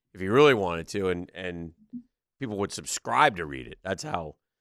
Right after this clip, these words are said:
popular he was. So anyway, it was, uh, yeah, it was a surprise, though, but I wish him well. But not surprised. I mean, he's sixty-six, and so, um, yeah, he's, he's out.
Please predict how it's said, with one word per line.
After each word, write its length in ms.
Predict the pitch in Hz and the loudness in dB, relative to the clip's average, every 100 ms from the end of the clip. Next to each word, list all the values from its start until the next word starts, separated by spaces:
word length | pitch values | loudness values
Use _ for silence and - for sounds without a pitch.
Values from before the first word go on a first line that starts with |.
| _ _ _ | _ _ _
popular 380 | 120 101 85 82 | 0 0 0 -2
he 120 | 101 | -2
was. 220 | 80 73 | -4 -6
So 160 | - 110 | -4 2
anyway, 320 | 131 101 85 | 2 2 2
it 40 | 90 | 2
was, 320 | 104 85 104 | 2 2 4
uh, 360 | 110 107 104 113 | 8 8 8 6
yeah, 80 | 349 | 4
it 60 | 302 | 4
was 80 | |
a 20 | - | 0
surprise, 460 | 165 220 233 101 | 6 8 8 6
though, 120 | 87 | 0
but 160 | 76 107 | 0 4
I 40 | |
wish 200 | 117 139 | 4 2
him 80 | 135 | 0
well. 260 | 127 113 90 | -2 -2 -2
But 140 | 220 | 0
not 200 | 294 254 | 6 6
surprised. 400 | - - 107 117 156 | 6 2 4 4 2
I 40 | |
mean, 100 | 170 | 0
he's 100 | 156 | -2
sixty-six, 680 | 185 - 117 - 110 117 127 | -4 -6 -6 -2 -2 -2 -2
and 300 | 107 101 123 _ _ _ _ _ _ _ _ _ _ | -2 -2 -6 _ _ _ _ _ _ _ _ _ _
so, 460 | - 185 160 156 151 | 6 10 10 10 10
um, 560 | 143 139 135 127 131 - | 10 10 8 2 -4 -2
yeah, 220 | 262 131 90 - | 0 0 -6 -10
he's, 260 | 123 110 - - | -8 -8 -12 -10
he's 180 | 131 | 4
out. 260 | 170 196 | 6 4